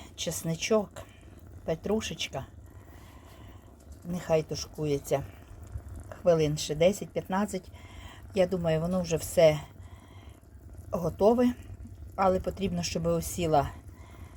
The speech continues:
осіли овочі і зверху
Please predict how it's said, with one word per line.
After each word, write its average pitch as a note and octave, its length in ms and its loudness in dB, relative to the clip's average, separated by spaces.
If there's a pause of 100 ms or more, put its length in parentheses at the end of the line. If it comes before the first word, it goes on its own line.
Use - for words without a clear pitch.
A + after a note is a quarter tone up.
(840)
осіли F#3+ 440 6
овочі G#3+ 840 6
і F#3 280 -2 (160)
зверху F3+ 640 0